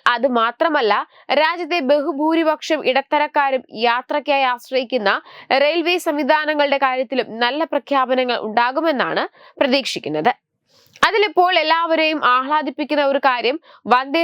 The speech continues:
ഭാരത് ട്രെയിനുകളുടെ വരവിനെക്കുറിച്ചുള്ള പ്രഖ്യാപനമാണ്. അടുത്ത വർഷങ്ങളിൽ കൂടുതൽ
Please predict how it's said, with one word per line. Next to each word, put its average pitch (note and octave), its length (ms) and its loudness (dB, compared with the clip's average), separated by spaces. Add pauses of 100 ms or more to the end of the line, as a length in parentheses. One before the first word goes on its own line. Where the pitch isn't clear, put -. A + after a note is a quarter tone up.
(100)
ഭാരത് D4 340 -2
ട്രെയിനുകളുടെ C4 600 0
വരവിനെക്കുറിച്ചുള്ള B3 760 -2
പ്രഖ്യാപനമാണ്. E3 720 -2 (680)
അടുത്ത F#4+ 280 -2
വർഷങ്ങളിൽ E4+ 460 0 (100)
കൂടുതൽ D#4 320 2